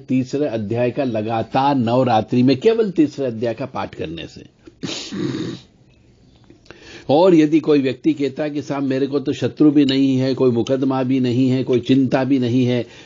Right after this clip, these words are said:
तो वो कहता है कि मुझे केवल भक्ति चाहिए, शक्ति चाहिए और दर्शन चाहिए माता के,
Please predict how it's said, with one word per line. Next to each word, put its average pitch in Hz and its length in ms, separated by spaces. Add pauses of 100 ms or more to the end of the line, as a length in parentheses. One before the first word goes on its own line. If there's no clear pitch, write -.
(120)
तो 147 80
वो 147 120
कहता 143 280
है 160 60
कि 147 60
मुझे 151 260
केवल 175 240
भक्ति 123 580
चाहिए, 135 500
शक्ति 139 520
चाहिए 135 360
और 139 140
दर्शन 127 440
चाहिए 127 320
माता 110 340
के, 175 220